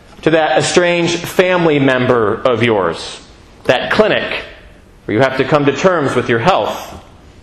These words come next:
that soup kitchen, that counselor, whoever or whatever Bethany might represent for you. Will you go there?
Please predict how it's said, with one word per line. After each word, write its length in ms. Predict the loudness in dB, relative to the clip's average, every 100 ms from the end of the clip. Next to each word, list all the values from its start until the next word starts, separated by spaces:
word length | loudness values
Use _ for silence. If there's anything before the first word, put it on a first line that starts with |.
| -20 -20 -20 -20 -20 -20 -20 -4
that 160 | -2 0
soup 200 | 0 2
kitchen, 680 | 0 0 0 0 0 0
that 240 | 0 0 0
counselor, 800 | 0 0 0 0 2 0 -2 -8 -16 -2
whoever 500 | 2 4 2 0 0
or 200 | 0 2
whatever 580 | 2 2 2 0 -2 2
Bethany 540 | 2 2 2 2 2
might 400 | 2 2 0 0
represent 680 | 0 2 2 2 2 0 -2
for 160 | -2 0
you. 520 | 2 0 0 -2 -8 -16 -20 -20 -20 -20 -20 -20 -20 -20 -20 -20 -20 -20 -20 -20 -20 -20 -20 -20 -20 -20 -20 -20 -20 -20 -20 -20 -20 -20 -20 -20 -20 -20 -20 -18 -2
Will 200 | 0 2
you 180 | 2
go 180 | 4 2
there? 220 | 2 -2